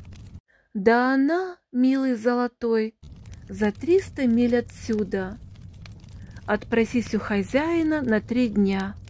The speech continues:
поедем за ней". Тонда говорит чёрному.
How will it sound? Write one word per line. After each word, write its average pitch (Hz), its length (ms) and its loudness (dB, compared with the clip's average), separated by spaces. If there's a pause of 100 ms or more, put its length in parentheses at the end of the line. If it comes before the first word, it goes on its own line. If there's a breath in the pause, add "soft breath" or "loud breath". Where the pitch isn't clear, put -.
(420 loud breath)
поедем 285 580 2
за 262 200 2
ней". 196 420 2 (1400)
Тонда 320 540 4
говорит 214 500 0
чёрному. 190 840 -2